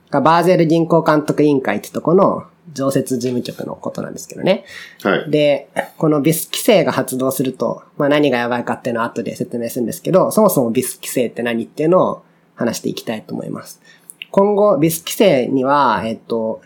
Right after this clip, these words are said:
Speaker 1: 一、二、三っていう三つ段階があって、今回は一、初めてのビス規制なんですけど、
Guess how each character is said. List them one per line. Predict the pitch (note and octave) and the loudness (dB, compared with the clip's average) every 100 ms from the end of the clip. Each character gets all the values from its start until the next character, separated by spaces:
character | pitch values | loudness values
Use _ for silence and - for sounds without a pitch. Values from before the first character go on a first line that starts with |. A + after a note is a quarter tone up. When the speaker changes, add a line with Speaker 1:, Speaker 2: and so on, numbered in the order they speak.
| _ | _
Speaker 1:
一、 | F3 - - - | -2 -2 -6 0
二、 | C#3 C#3 | 0 0
三 | - - C#3 | -2 0 0
っ | - | 0
て | G#2+ | -6
い | G#2+ | -6
う | A#2+ | -2
三 | C#3 - | -2 -2
つ | - D#3+ D#3+ - _ _ _ _ | 0 0 0 -4 _ _ _ _
段 | D3+ C#3 | 0 2
階 | D3 C3+ | 2 2
が | C3 | 0
あ | |
っ | - - | -2 -6
て、 | C3 A2 F#2+ _ | -2 -2 -6 _
今 | G#3+ G#3+ | 2 2
回 | G#3 F3 | 2 2
は | F#3 G3 - - _ - | 4 4 2 -6 _ -8
一、 | B2 - C#3 - | -4 -2 -2 -2
初 | - D3 F#3+ | -2 2 4
め | F3 | 4
て | D3 | 4
の | E3+ E3+ G#2 A#2 | 4 4 0 -8
ビ | A2+ A2+ | -8 -8
ス | - | -8
規 | - | -12
制 | - G#2+ E2 - _ _ _ C3+ | -8 -6 -8 -14 _ _ _ -4
な | |
ん | A2 | -4
で | F#2 | -4
す | - | -2
け | E3+ | 2
ど、 | E3 - | 2 0